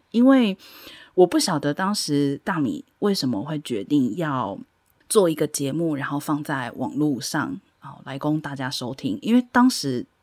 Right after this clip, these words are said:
Podcast 这个概念真的还很不普及，而且我相信当时多数的广播人的想法应该也是觉得，嗯，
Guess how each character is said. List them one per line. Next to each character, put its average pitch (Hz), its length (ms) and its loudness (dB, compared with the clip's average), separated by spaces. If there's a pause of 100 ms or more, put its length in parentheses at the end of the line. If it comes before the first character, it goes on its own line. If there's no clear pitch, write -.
Podcast 196 540 -4
这 143 80 -10
个 135 100 -8
概 135 300 -6
念 131 240 0 (400)
真 156 200 2
的 110 360 0
还 - 180 -6
很 127 220 -4
不 139 160 -4
普 - 260 -10
及， - 380 -12 (340)
而 165 100 -2
且 175 260 2
我 151 180 0
相 202 180 0
信 233 160 2
当 190 180 -4
时 151 160 -4
多 160 240 -4
数 180 220 -4
的 135 160 -6
广 123 260 -4
播 156 240 -2
人 131 140 -2
的 98 220 -8
想 131 260 -8
法 135 180 -10
应 151 120 -2
该 180 140 -6
也 143 40 -6
是 147 140 -10
觉 113 180 -6
得， - 240 -4 (460)
嗯， 247 320 2